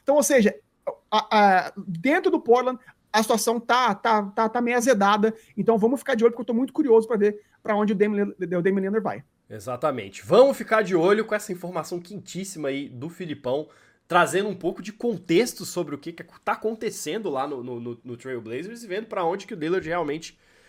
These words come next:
Speaker 2: realmente vai, né? E, e, e por mais que ele queira especificamente ir pra Miami, né? É, é, existem uma série de outras equipes que adorariam tê-lo também.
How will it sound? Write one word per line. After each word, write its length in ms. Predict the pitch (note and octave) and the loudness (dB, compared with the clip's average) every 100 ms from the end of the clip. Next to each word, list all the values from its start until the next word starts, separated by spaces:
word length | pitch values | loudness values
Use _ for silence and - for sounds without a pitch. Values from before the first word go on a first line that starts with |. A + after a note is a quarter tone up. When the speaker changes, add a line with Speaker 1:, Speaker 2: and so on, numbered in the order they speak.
| _ | _
Speaker 2:
realmente 380 | E3 F#3+ G3+ G3+ | 2 4 4 2
vai, 280 | F#3+ G3 E3+ | 8 10 10
né? 220 | C3 C3 | 4 0
E, 60 | C3 | -2
e, 720 | B2 B2+ B2+ A#2 B2 A#2+ A#2 | -6 -6 -8 -8 -6 -4 -6
e 40 | |
por 180 | A#2 A2+ | -8 -6
mais 220 | C#3+ E3+ | -4 -4
que 80 | - | -4
ele 120 | D#3+ | -6
queira 380 | B2 C#3+ D#3+ D3 | -4 -4 -2 -2
especificamente 840 | B2+ A#2+ C3 B2 D3 - C3+ C3 B2 | -4 -6 -12 -12 -14 -10 -10 -10 -12
ir 20 | |
pra 160 | A#2 C3 | -10 -6
Miami, 560 | C#3 A#2+ B2 D3+ E3 _ _ _ - | -4 -4 -6 -8 -10 _ _ _ -12
né? 380 | A2+ A#2+ C#3 | -6 -4 -2
É, 60 | A#2 | -2
é, 420 | A2+ G#2 A2+ A2 | -4 -8 -10 -8
existem 500 | B2+ A2 D3+ - D#3 | -8 -8 -12 -8 -8
uma 140 | D#3 D3 | -6 -6
série 380 | - D#3 E3+ E3+ | -4 -4 -4 -4
de 100 | D3+ | -6
outras 280 | D#3 D3+ | -6 -8
equipes 340 | C3+ B2+ C#3+ - | -8 -10 -12 -6
que 80 | D3 | -4
adorariam 520 | C3 C#3 C3 A#2+ C3 | -2 -2 -2 -4 -10
tê-lo 220 | B2+ A#2+ | -10 -12
também. 420 | A2+ G#2+ G#2+ A#2+ | -12 -14 -12 -14